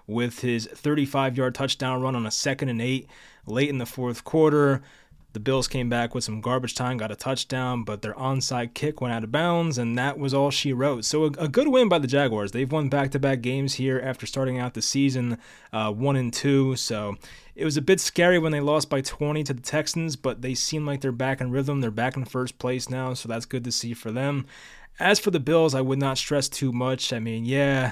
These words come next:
you're still in second place. The Dolphins look good, but based on how last week went when they played the Dolphins, I wouldn't be that concerned, but, you know, it's gonna be a battle the rest of the year, so we'll see who wins the East. But, yeah, the Bills are still one of the better teams in the league.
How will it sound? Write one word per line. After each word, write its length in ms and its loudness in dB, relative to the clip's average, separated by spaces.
you're 160 -6
still 320 0
in 60 0
second 340 -2
place. 380 -2
The 80 -8
Dolphins 540 -2
look 260 -6
good, 420 0
but 340 -6
based 280 4
on 80 2
how 160 2
last 360 2
week 200 0
went 260 0
when 120 -2
they 100 -2
played 320 -2
the 80 -2
Dolphins, 560 0
I 140 -4
wouldn't 360 -2
be 160 -6
that 400 -4
concerned, 640 0
but, 300 -2
you 100 -8
know, 160 -6
it's 80 -6
gonna 160 -2
be 160 2
a 40 2
battle 280 -2
the 120 -2
rest 200 -2
of 80 -6
the 80 -4
year, 400 2
so 200 -4
we'll 120 -2
see 200 -2
who 100 0
wins 260 -2
the 220 -2
East. 300 -4
But, 160 -2
yeah, 140 -2
the 80 -6
Bills 340 2
are 40 0
still 220 -4
one 140 -2
of 80 -4
the 80 -4
better 220 -2
teams 400 0
in 80 -2
the 100 -6
league. 440 2